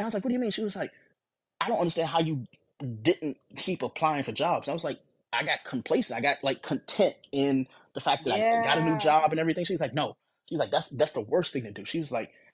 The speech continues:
Speaker 1: "Even if it's your first day at work, still be applying for another job." Because like you had said earlier in the show, that's why I wanted to circle back to it, about that two-week notice shit. You said it and I wrote it down. I was like,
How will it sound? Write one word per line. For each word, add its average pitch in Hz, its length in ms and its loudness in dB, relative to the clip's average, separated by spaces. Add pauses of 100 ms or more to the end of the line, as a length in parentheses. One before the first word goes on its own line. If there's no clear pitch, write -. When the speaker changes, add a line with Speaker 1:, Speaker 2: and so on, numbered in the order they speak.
(360)
Speaker 1:
"Even 214 240 6
if 190 100 0
it's 170 100 -4
your 170 120 2
first 185 320 2
day 175 80 4
at 123 100 -2
work, - 300 -2
still - 360 2
be 220 140 4
applying 190 340 -2
for 208 140 0
another 202 220 2
job." 110 300 0 (140)
Because 143 360 4
like 127 180 -2
you 156 80 0
had 151 80 2
said 127 220 0
earlier 165 180 6
in 165 60 2
the 160 60 0
show, 143 240 6
that's 135 160 2
why 123 60 4
I 127 40 4
wanted 127 180 2
to - 40 -8
circle 135 240 -4
back 131 240 0
to 110 200 -6
it, - 80 -16 (420)
about 127 460 4 (140)
that - 180 -4
two-week 165 380 -2
notice 180 240 2
shit. - 220 2
You 160 120 2
said 165 220 4
it 151 40 4
and 135 80 -2
I 110 160 -2
wrote 147 200 6
it 110 100 -6
down. 117 360 -2
I 135 80 2
was 143 200 -2
like, 135 140 -2